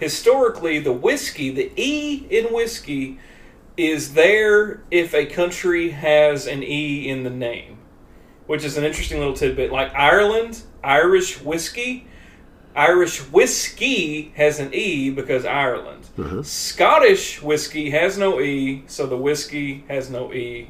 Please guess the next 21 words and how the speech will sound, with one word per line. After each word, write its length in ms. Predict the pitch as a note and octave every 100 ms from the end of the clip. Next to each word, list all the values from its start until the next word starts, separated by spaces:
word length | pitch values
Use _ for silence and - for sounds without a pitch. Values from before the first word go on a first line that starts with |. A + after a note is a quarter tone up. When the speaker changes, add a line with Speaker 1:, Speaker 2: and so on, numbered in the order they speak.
| -
Speaker 1:
in 140 | C3
the 80 | B2
name. 240 | - - - - - - - -
So 100 | D3
that's 240 | D3+ -
actually 320 | D#3+ D#3 D3+ C#3+
a 40 |
little 160 | C3 B2+
bit 100 | A#2+
of 80 | -
tidbit. 360 | A#2 - - - - -
Speaker 2:
Hmm. 340 | C#4+ B2+ -
Speaker 1:
Um, 460 | D3+ C#3 C3 B2+ - - - - - - - -
so 160 | -
you 220 | F#3+ F#3
pour 340 | - G#3+ B3+ C4
it 100 | G#3
into 380 | G3+ G3 G3 F#3
a 160 | F3+
tapered 480 | F3+ D3+ D3 A#3+ B3
glass, 600 | - B2+ B2+ C#3+ - -